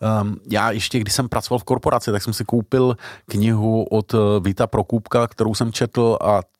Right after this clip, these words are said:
to je dobrá kniha, ji všem doporučuju, kupte si. Eh, takže ono to tady bylo. Eh, těch kvalitních, třeba jako je zrovna Vít Prokůpek, tak příliš mnoho nebylo.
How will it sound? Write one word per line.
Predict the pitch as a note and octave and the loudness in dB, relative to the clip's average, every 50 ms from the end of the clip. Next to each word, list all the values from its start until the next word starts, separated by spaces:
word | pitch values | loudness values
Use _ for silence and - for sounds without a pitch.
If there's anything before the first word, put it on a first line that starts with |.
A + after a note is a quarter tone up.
| _ _ - | _ _ 0
to | A2 | 2
je | G#2+ G2+ | 2 2
dobrá | F#2 F2+ - G#2+ A2 | 2 0 0 -2 -2
kniha, | - - G#2+ G2+ G#2 | -2 -2 0 0 0
ji | G2 F#2+ | 0 0
všem | - - A2+ | -2 -2 0
doporučuju, | G#2 G2 - - A2+ G#2+ - - G#2+ G2+ F#2+ | 0 0 0 -2 -2 -2 -2 -2 -2 -2 -2
kupte | - G2 - - A#2 | -4 -6 -4 -4 -4
si. | G#2+ - A2 G#2 G2+ | -2 0 0 0 0
Eh, | G2 G2 - - - - - _ - G#2 G#2 G2 F#2+ F#2 | 0 -2 -8 -14 -16 -18 -14 _ -4 -2 0 0 -2 -2
takže | - G#2 E2+ A2 | -2 -2 0 0
ono | A2 A2 A#2 A2+ | 0 0 0 0
to | - A2+ | -2 0
tady | - B2 B2 A#2 | 0 0 0 2
bylo. | A2 A2 G#2 G#2 A2+ A2+ - _ - - - - _ - | 2 2 2 2 2 0 -4 _ -20 -20 -20 -16 _ -2
Eh, | F#2 G2+ G2+ G2+ F#2+ _ | 0 0 0 0 -2 _
těch | - C3 A#2 - _ | -4 -4 -4 -4 _
kvalitních, | - F2 F2+ G2 G#2 A#2 A2 _ - B2 A#2+ B2 B2 B2+ - | -6 -2 0 0 0 -2 -6 _ -4 0 0 2 0 0 -2
třeba | - - - G2+ G2 G2 E2+ - - - - | -4 -4 -2 0 2 0 0 -2 -4 -8 -6
jako | F2+ F#2 - - | -6 -4 -2 -2
je | G#2+ | -2
zrovna | F#2 F2+ F#2+ F2+ G#2+ A2 G#2 F#2+ F2+ | -2 -2 -2 -2 0 0 0 0 0
Vít | F2 F#2 G2+ - - | -2 -4 -6 -6 -6
Prokůpek, | - F#2 F2+ - - A2+ - A2+ G2 | -4 -4 -4 -4 -4 -4 -2 -2 -2
tak | - G2 - | -4 -4 -6
příliš | - - A#2 G#2+ - | -4 -4 -4 -2 0
mnoho | A2+ A#2 A2 B2+ | 0 0 0 2
nebylo. | A#2+ F#2+ E2 F2+ E2 E2+ A#2 | 0 0 0 0 0 0 -2